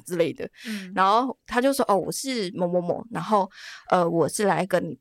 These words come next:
Speaker 1: 说一下，就是我们家的状况这样。”然后他在说他是什么名字的时候，我们家的人就有，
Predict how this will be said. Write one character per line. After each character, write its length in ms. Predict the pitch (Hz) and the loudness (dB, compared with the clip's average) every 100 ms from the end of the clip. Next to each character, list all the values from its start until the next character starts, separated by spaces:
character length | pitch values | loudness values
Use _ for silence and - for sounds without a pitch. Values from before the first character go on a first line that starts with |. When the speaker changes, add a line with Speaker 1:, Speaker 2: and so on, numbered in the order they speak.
| - | -12
Speaker 1:
说 280 | - 196 | -2 0
一 100 | 160 | 0
下， 260 | - 175 151 | -2 -4 -4
就 100 | 190 | -4
是 80 | 185 | -6
我 80 | 160 | -6
们 140 | - | -8
家 140 | - | -8
的 80 | - | -8
状 160 | - - | -8 -10
况 200 | 208 185 - | -10 -14 -14
这 80 | - | -20
样。” 80 | - _ - - | -20 _ -20 -2
然 120 | 185 | 2
后 80 | 202 | 4
他 140 | 269 269 | 4 4
在 120 | 294 | 4
说 160 | 285 | 4
他 160 | 240 220 | 4 2
是 100 | 262 | 0
什 240 | - - | -4 -2
么 160 | 170 175 | -2 -2
名 200 | 175 170 | -2 -2
字 140 | 180 151 | -4 -8
的 40 | |
时 160 | - 165 | -6 -6
候， 200 | 202 196 | 2 2
我 160 | 175 | 2
们 160 | 170 170 | -2 -2
家 180 | 214 285 | 0 2
的 60 | |
人 180 | 220 147 | 2 0
就 200 | - 196 | -2 0
有， 200 | 165 - | 0 -2